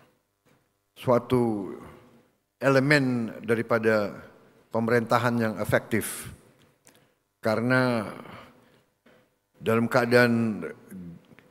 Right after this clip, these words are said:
geopolitik dan geoekonomi yang sangat tidak menentu, persaingan antara negara-negara sangat keras, sehingga negara dan bangsa yang dapat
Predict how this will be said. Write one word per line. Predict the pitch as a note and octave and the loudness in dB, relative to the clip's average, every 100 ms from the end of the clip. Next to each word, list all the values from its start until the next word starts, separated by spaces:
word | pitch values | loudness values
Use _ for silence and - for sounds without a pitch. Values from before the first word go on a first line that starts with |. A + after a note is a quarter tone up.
| - | 0
geopolitik | A#2 A#2+ B2 A#2+ C3 - - | 2 4 2 2 0 0 0
dan | A#2+ A2+ A2 | 2 4 2
geoekonomi | G#2 A#2+ G#2+ A2 A#2 A2+ A#2+ A#2+ A2 | 4 4 4 2 2 4 4 4 4
yang | G#2 | 2
sangat | - C3 A2+ A2 | 2 2 2 0
tidak | A2+ G#2+ | 2 2
menentu, | G#2+ G#2+ G2+ C3 C3+ C3 - - - _ _ _ _ _ _ _ _ - | 2 -2 0 0 0 -2 -12 -20 -20 _ _ _ _ _ _ _ _ -6
persaingan | A2 C#3 B2+ B2+ A#2 | -2 -2 0 -2 -2
antara | A2+ A#2 A2+ | -2 0 0
negara-negara | A2 A2 A2 G#2+ G#2+ G#2 G2+ | 0 0 -2 -2 -2 -2 -2
sangat | - G2+ G2 | -2 -6 -4
keras, | A2 B2 B2 - - - - _ _ _ - _ _ _ - | 0 2 2 -2 -14 -18 -20 _ _ _ -20 _ _ _ -18
sehingga | - A#2 A#2 A2+ A#2 G#2+ F#2+ F#2 F2 E2+ - - _ _ _ _ _ _ - | -6 2 4 6 6 4 2 -2 -8 -14 -18 -20 _ _ _ _ _ _ -12
negara | - G#2+ A#2+ B2+ | -4 0 6 8
dan | C3+ B2 A#2+ | 8 6 6
bangsa | A#2 B2 A#2 C#3 C3 C3+ C3 A2+ - - - - _ _ _ | 4 2 0 0 0 -2 -4 -10 -14 -20 -20 -20 _ _ _
yang | - A#2 A#2 A2 | -6 -2 0 2
dapat | A#2+ B2 | 2 2